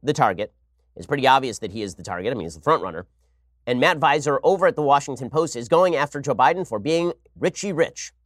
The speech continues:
The headline, "Once the poorest senator, middle-class Joe has reaped millions in income since leaving the vice presidency." Now, here's the truth. I don't care if politicians make a lot of money after they leave office. I don't really see the problem with that, to be frank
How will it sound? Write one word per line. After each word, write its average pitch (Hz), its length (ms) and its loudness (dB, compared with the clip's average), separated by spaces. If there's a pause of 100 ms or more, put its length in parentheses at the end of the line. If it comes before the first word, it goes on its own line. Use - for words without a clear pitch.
(600)
The - 80 -12
headline, 123 380 2
"Once 196 260 2
the 180 100 -8
poorest 151 440 -2
senator, 95 440 -4 (160)
middle-class 160 640 2
Joe 107 380 -4 (240)
has 117 120 -6
reaped 131 240 -2
millions 147 520 2
in 120 80 -6
income 117 320 -6
since 127 200 -10
leaving 113 220 -6
the 110 60 -2
vice 107 180 -4
presidency." 139 460 -4
Now, 123 160 -4 (720)
here's 202 140 -2
the 147 80 -6
truth. - 240 -12 (500)
I - 60 -10
don't 151 180 -8
care - 320 -16
if - 140 -20
politicians 101 500 -6
make 98 160 -10
a 95 60 -8
lot 95 120 -4
of 90 60 -10
money 92 240 -8
after - 240 -14
they 85 100 -12
leave 82 220 -12
office. 90 360 -8 (500)
I - 40 -8
don't 151 80 0
really 156 140 0
see 180 80 -2
the 196 60 -2
problem 175 280 -2
with - 120 -8
that, 82 260 -10
to 107 80 -18
be 98 300 -10
frank 101 320 -10